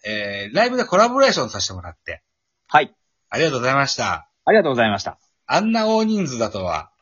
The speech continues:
Speaker 2: <laughs> いや、まあ、はい。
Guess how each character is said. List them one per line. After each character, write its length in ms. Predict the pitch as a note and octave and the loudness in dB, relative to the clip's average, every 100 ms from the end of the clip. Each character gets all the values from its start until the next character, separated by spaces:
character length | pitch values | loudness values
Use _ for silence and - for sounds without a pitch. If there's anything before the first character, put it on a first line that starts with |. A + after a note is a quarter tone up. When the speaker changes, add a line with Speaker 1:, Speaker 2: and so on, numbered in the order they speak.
| - _ - | -20 _ -6
Speaker 2:
<laughs> 1800 | G#3+ - D4 - G4+ G4+ G4+ F4 C#4+ A3 F#3+ C#4 A3 A3+ A#3 - G3 - | -4 -2 0 4 6 6 6 4 4 -2 -4 -8 -8 -8 -6 -8 -10 -2
い 60 | F#3 | 2
や、 140 | E3 | 2
ま 220 | C#3+ A#2 | 2 -2
あ、 20 | F#2+ | 0
は 180 | C3 | 2
い。 180 | A2+ G#2+ | 2 0